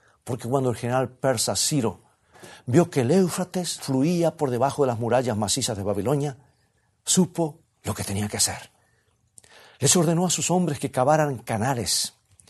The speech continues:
ciento ochenta de cada lado del río, para desviar el agua y disminuir el torrente hasta crear una verdadera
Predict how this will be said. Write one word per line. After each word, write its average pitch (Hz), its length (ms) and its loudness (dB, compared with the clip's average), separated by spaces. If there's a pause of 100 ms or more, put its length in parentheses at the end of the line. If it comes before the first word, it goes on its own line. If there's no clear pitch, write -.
(180)
ciento 160 480 2
ochenta 196 640 4
de 139 140 -6
cada 180 340 2
lado 143 280 2
del 120 120 2
río, 147 380 0 (340)
para 156 200 6
desviar 127 400 2
el 123 100 4
agua 127 320 4 (200)
y 180 120 4
disminuir 131 540 0
el 131 120 0
torrente 135 520 -2
hasta 107 300 -4
crear 120 420 0
una 131 220 0
verdadera 110 600 -2